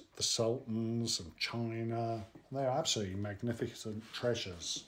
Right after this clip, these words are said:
for, for the museum. So we've tripped around our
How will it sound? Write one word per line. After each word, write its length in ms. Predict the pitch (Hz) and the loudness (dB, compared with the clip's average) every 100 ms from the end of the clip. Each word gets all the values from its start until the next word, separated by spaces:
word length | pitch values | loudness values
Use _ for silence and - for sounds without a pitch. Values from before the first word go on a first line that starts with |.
| - - - - - - | -16 -20 -20 -18 -18 -14
for, 340 | - 104 104 - | -4 -4 -4 -8
for 200 | - 113 | -2 0
the 120 | 107 | 0
museum. 680 | 104 101 90 113 101 78 78 - - - - - - - - - | -2 -2 -2 -2 -4 -8 -16 -18 -8 -8 -8 -18 -20 -20 -20 -8
So 400 | - 202 - 214 - - - - - - - - - - - - - - - - | 2 6 6 4 -4 -6 -6 -6 -8 -8 -10 -16 -20 -10 -6 -6 -8 -10 -4 10
we've 320 | 165 175 - - | 12 12 6 -8
tripped 400 | - 320 320 - | 2 4 4 6
around 460 | 220 226 208 190 165 | 8 10 10 8 8
our 380 | 165 160 160 | 10 10 8